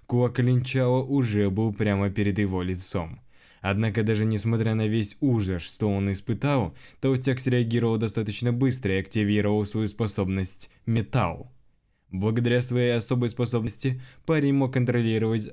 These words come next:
любые металлические предметы, что находились в трех метрах от него. Более того, он также мог превращать свое тело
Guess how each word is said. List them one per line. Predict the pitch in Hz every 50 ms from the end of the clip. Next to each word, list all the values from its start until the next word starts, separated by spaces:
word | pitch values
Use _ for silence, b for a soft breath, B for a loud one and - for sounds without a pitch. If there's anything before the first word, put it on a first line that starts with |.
| - -
любые | 131 120 120 113 120 110 104
металлические | 101 104 104 101 104 101 107 101 - - - - 117 110
предметы, | 101 120 123 120 131 131 - - 98 90 60 - B B B B B
что | B - 127 131
находились | 135 127 131 139 127 127 120 117 113 -
в | -
трех | - 117 110 101 -
метрах | 104 101 101 101 - 107 101 113
от | 110 98
него. | 117 120 120 107 101 90 78 - - - b b b b b
Более | b 95 95 107 123 135 120 107 98
того, | - 95 92 95 92 87 85 - - b b b b
он | 104 107 98
также | 113 110 107 104 110
мог | 110 110 104 -
превращать | 110 107 110 104 107 101 - 117 101
свое | - - 110 110 104
тело | - - 127 147 139 117 95 90 85